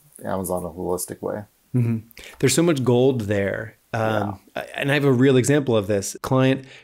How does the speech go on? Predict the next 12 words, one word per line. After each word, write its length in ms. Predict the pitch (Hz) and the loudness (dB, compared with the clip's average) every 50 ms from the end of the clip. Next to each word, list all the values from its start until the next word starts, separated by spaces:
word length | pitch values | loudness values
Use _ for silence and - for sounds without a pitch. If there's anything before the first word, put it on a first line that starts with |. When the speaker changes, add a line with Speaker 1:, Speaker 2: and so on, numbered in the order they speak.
| _ _ | _ _
Speaker 2:
came 220 | - - 135 135 127 | -2 0 2 2 2
to 160 | 127 120 117 | 2 2 4
us, 200 | 113 113 110 - | 4 2 0 -4
they 220 | - - 120 117 - | -6 -4 -4 -4 -2
only 300 | - 127 131 131 131 120 | 0 0 2 2 2 2
had 480 | 113 110 107 104 104 104 101 107 - _ _ _ | 2 0 0 0 -2 -2 -4 -6 -10 _ _ _
sponsored 560 | - - - - 95 90 90 - 127 123 127 | -14 -10 -8 -8 -6 -6 -6 -6 -6 -6 -4
products, 480 | - 151 160 151 123 95 - - - - - - - - - - _ - | -2 0 0 2 0 0 -2 -6 -14 -16 -18 -20 -20 -20 -20 -20 _ -6
and 560 | 120 110 110 110 107 107 104 101 101 101 - _ _ _ _ _ _ _ _ | -4 -4 -2 -2 -2 -2 -2 -2 -4 -6 -8 _ _ _ _ _ _ _ _
they 720 | 113 107 101 117 117 117 113 113 110 110 110 107 104 101 - _ _ _ _ _ - | -8 -4 -2 0 2 2 2 2 2 2 2 0 -2 -6 -12 _ _ _ _ _ -10
said, 540 | - - - 143 143 131 120 113 107 - - - | -6 -2 0 2 2 2 2 0 -4 -8 -10 -8
"Hey, 540 | - - 135 131 123 113 110 107 - - | -6 -2 0 2 2 2 2 0 -4 -8